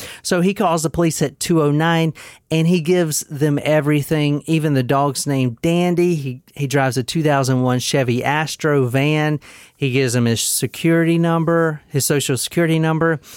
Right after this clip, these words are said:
He says he likes to travel with a police baton. He says, "This is one hundred percent the guy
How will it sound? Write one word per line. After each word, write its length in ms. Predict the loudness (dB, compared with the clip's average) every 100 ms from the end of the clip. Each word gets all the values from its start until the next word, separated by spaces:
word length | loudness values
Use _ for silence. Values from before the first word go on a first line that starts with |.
| -14
He 160 | -4 -2
says 260 | 0 0 2
he 120 | 2
likes 240 | 0 0
to 80 | -4
travel 400 | -2 0 0 0
with 160 | 0 -2
a 60 |
police 420 | -4 -2 0 -2
baton. 480 | -2 -2 0 -2 -2
He 120 | -2
says, 280 | -2 -2 0
"This 240 | 0 0 -2
is 120 | -2
one 260 | 0 0
hundred 260 | 2 0 0
percent 400 | -2 -4 -4 -2
the 80 | -2
guy 500 | 0 0 0 0